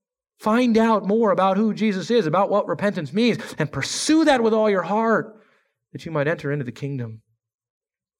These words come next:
"The gate is narrow," said Jesus, Matthew seven thirteen.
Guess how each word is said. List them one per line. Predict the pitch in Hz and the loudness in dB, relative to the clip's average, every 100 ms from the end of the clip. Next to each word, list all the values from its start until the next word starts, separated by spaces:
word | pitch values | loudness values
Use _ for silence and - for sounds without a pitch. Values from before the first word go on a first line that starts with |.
| _ - | _ -6
"The | |
gate | 170 190 | -2 -2
is | 139 | 0
narrow," | 151 208 175 | 0 2 0
said | - 120 | -4 -6
Jesus, | 135 127 117 127 | -6 -6 -6 -4
Matthew | 123 123 | -4 -4
seven | - 139 135 | -4 -2 -2
thirteen. | 139 131 156 156 | -6 -4 -4 -4